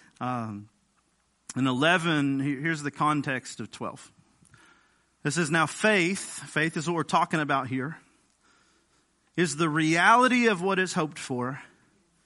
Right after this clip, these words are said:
The proof is what, of what is not seen." He gives us this definition of faith.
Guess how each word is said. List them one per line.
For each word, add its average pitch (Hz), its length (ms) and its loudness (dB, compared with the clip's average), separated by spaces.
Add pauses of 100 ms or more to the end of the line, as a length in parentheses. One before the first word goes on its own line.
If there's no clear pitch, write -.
(420)
The 135 120 -2
proof 214 640 0
is 143 180 -4
what, 151 300 -2 (300)
of 139 180 -4
what 160 220 0
is 127 160 -2
not 156 260 0
seen." 147 280 -2
He 120 40 -2
gives 139 180 -4
us 143 100 -10
this - 180 -10
definition 139 880 -4
of 123 100 -10
faith. - 440 -16